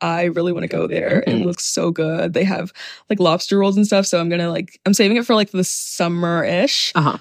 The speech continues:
Speaker 1: But, like, I really wanna go there 'cause they just, apparently they just have, like, lots of seafood that you can eat. And
Speaker 2: Ooh.
Speaker 1: I,
Speaker 2: Yum.
Speaker 1: I do love, I do love a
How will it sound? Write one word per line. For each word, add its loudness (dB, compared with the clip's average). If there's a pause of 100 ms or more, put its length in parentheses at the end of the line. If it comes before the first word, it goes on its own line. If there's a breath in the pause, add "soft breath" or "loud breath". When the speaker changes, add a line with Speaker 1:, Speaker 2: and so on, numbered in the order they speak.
(140)
Speaker 1:
But, 2
like, 2
I 2
really 2
wanna 2
go 0
there 0
'cause -4
they 0
just, -4
apparently -2
they 0
just -4
have, -4
like, -4
lots -6
of -4
seafood -4
that -6
you -4
can 0
eat. 4
And 4
Speaker 2:
Ooh. 2
Speaker 1:
I, -2
Speaker 2:
Yum. -6
Speaker 1:
I 2
do 0
love, -2
I -2
do 0
love -2
a -2